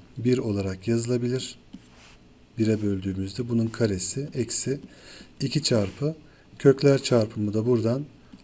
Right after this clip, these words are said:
a artı üç bölü bir olarak yazılabilir. Küçüktür iki diyoruz. Bunun karesini aldığımız zaman a kare oldu. A artı üçün üzerine dağıttığımızda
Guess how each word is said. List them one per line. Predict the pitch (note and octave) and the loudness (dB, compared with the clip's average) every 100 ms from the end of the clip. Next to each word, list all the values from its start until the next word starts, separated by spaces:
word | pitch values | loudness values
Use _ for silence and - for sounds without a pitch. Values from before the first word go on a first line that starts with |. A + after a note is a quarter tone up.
| - - | -12 -2
a | C3+ C3+ | 0 2
artı | A#2 G#2 - | 2 0 -4
üç | - B2 - - | -6 -6 -6 -4
bölü | G2 G2+ | -4 -2
bir | B2+ | 0
olarak | A2+ G2 B2 C#3 B2 | 0 0 -2 -4 -2
yazılabilir. | G#2 G2 F#2+ F#2 F#2 - - - - - | -2 -2 -4 -4 -6 -10 -14 -20 -20 -12
Küçüktür | A2+ G#2 F#2+ - C#3 - - - - | -6 -6 -8 -8 -10 -10 -18 -20 -10
iki | B2+ - A2+ | -6 -2 -2
diyoruz. | G2 G2 G#2 - - - - - - - - - | -2 -6 -10 -14 -20 -20 -20 -20 -20 -20 -18 -2
Bunun | C#3 C#3+ | 2 4
karesini | D3+ D3 C#3 C#3+ | 8 8 6 4
aldığımız | C3+ C3 C3 C3 A#2+ | 4 4 4 2 2
zaman | G#2+ F#2+ A#2+ C#3 - - - - - - | 0 0 -2 -8 -20 -20 -20 -20 -12 -4
a | C#3 | 0
kare | - A2+ | 4 4
oldu. | G2+ F#2 F#2 B2 C#3+ - - - - - - | 4 0 -2 -6 -10 -18 -20 -20 -20 -8 2
A | C3+ | 6
artı | C3+ B2 - | 6 4 0
üçün | B2+ - | -2 0
üzerine | C3 B2 A#2+ A#2 | 2 4 4 4
dağıttığımızda | B2 A#2+ A#2 - F#2+ F#2+ F#2 A#2+ C#3+ | 4 4 2 -2 -2 -2 -2 -4 -4